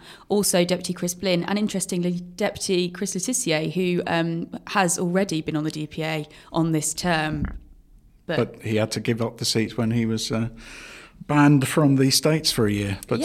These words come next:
Speaker 2: uh,
Speaker 1: Yes.
Speaker 2: I guess he served his time, so, uh, he
Speaker 1: He
Speaker 2: is
Speaker 1: did.
Speaker 2: eligible now to get back on there.
Speaker 1: So that will be interesting to find out what goes on with that. And then we've got a statement from Home Affairs coming, um,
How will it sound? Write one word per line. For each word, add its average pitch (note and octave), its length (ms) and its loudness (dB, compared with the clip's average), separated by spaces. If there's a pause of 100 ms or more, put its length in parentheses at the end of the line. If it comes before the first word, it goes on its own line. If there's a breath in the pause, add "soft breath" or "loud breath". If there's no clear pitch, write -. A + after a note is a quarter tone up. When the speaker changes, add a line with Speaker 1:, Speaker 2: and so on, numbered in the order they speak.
Speaker 2:
uh, A#2+ 40 4
Speaker 1:
Yes. A2+ 200 2
Speaker 2:
I B2+ 60 -4
guess - 140 -2
he B2 80 0
served B2 320 4
his G#2+ 120 2
time, C#3 360 0
so, - 200 -2
uh, B2 480 0
he A#2+ 280 0
Speaker 1:
He - 120 -2
Speaker 2:
is F#3+ 120 2
Speaker 1:
did. - 80 -4
Speaker 2:
eligible B2+ 400 0
now B2+ 160 4
to B2 100 -4
get C3 160 -2
back B2+ 220 -4
on D3 140 -2
there. C3+ 80 0
Speaker 1:
So G3+ 200 0
that G3 160 -2
will F#3 60 -8
be G3 140 -2
interesting F#3 540 -4
to - 80 -8
find F#3 220 -4
out F#3 80 -4
what - 80 -12
goes G3 220 -6
on F#3+ 80 -4
with F#3+ 120 -6
that. A#3+ 220 -2
And A3 100 0
then G#3+ 120 2
we've G#3+ 100 0
got - 140 0
a - 20 -4
statement G#3 400 -2
from F#3 160 0
Home F3+ 220 0
Affairs F#3 480 0
coming, F3+ 560 0
um, F3 260 0